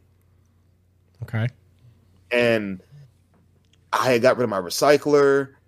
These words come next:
Speaker 2: and I don't play Marnie. I mean, I'm Melanie, so I'm like, "Oh my gosh, if he gets this attack off, I'm in trouble." And he got off on me a couple times. I ended up finding the energy anyway. He got lucky. And then game two, he did the same thing, and then it just, he, it didn't stick.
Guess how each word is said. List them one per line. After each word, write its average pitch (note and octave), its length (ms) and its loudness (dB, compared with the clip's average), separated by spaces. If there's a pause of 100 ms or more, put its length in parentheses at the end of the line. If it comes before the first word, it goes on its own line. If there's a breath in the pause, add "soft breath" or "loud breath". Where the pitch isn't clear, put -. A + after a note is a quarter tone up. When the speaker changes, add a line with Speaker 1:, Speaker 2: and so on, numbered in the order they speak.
(180)
Speaker 2:
and G2+ 440 -4
I A#2 120 -4
don't A#2+ 160 -2
play G2+ 160 -6
Marnie. C#3 520 0
I - 40 -4
mean, C3+ 100 -2
I'm G#2+ 260 -4
Melanie, D3 380 2
so C#3 140 -2
I'm B2+ 60 -2
like, A#2 200 -2
"Oh D3 140 6
my C#3+ 160 4
gosh, C3 520 4
if B2+ 200 2
he D3 160 -2
gets C#3 340 -2
this A2+ 140 -8
attack A#2+ 260 -2
off, A2 300 -2
I'm A#2+ 160 -2
in A2 60 -4
trouble." F#2 380 -4 (360 soft breath)
And D#3+ 80 4
he F#3 40 6
got A#3 120 6
off G#3+ 160 2 (160)
on D#3+ 100 2
me D#3 80 4
a D3+ 60 4
couple A#2+ 240 2
times. G#2+ 320 -2
I A2+ 40 -2
ended C3 140 -4
up - 60 -14
finding C3+ 200 -2
the A2+ 60 0
energy A#2 220 -4
anyway. F#2 340 -4
He G#2+ 60 -12
got A2 180 -2
lucky. F#2+ 380 -4 (440 soft breath)
And C3 120 4
then A#2+ 140 2
game C3+ 200 4
two, C#3 140 0
he C3 60 6
did B2+ 120 2
the A2+ 60 -8
same B2 240 -2
thing, B2+ 320 0
and G#2 120 -4
then G2+ 360 -6
it A2 80 -2
just, G#2 460 -4 (180)
he, A2+ 340 -6 (160)
it G#2 80 -6
didn't A#2 160 -2
stick. F#3+ 400 2